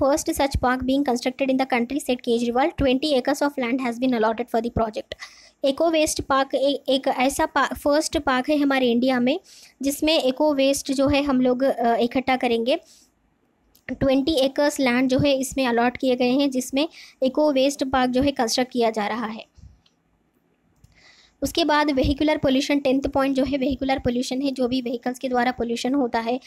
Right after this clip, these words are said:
अगर ट्रैफिक अगर जम जाती है तो, अ, गाड़ी on होने के कारण भी कई ज़्यादा पोल्यूशन निकलता है। तो आप chief said that steps are being taken to minimize traffic jams to reduce the emission caused by cars and other vehicles। अगर ट्रैफिक जैम ज़्यादा हो रहा है तो,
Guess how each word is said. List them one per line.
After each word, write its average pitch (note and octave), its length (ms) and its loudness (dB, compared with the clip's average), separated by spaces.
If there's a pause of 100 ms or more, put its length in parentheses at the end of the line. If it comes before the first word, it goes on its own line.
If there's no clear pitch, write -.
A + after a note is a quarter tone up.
(340)
अगर C4+ 200 2
ट्रैफिक C#4+ 520 0
अगर C#4 200 0
जम B3+ 200 2
जाती B3+ 320 0
है B3+ 80 2
तो, C4 200 2
अ, A3+ 220 0
गाड़ी A#3+ 380 -2
on B3+ 280 0
होने C4+ 200 2
के C#4 100 0
कारण C4 340 2
भी C#4+ 100 0
कई B3+ 200 0
ज़्यादा B3+ 220 0
पोल्यूशन A#3+ 400 -2
निकलता A#3 360 -4
है। A#3 160 -6 (500)
तो C#4+ 100 4
आप C4 340 2
chief D#4+ 280 0
said C#4+ 300 0
that C#4 220 -2
steps D4+ 280 0
are C#4 200 4
being C#4 220 0
taken C4 260 0
to C#4 180 0
minimize C4 360 0
traffic C4 320 0
jams A#3 400 -4
to - 60 -4
reduce C4 380 2
the B3 140 2
emission B3 300 0
caused B3 340 0
by B3+ 160 -2 (100)
cars A3+ 180 -2
and B3+ 140 -4
other A#3 220 0
vehicles। A3+ 420 -6 (440)
अगर C#4+ 160 2
ट्रैफिक D4 380 0
जैम D#4 200 0
ज़्यादा C4+ 260 2
हो D4 160 4
रहा C4+ 240 2
है C4+ 140 0
तो, C#4+ 240 0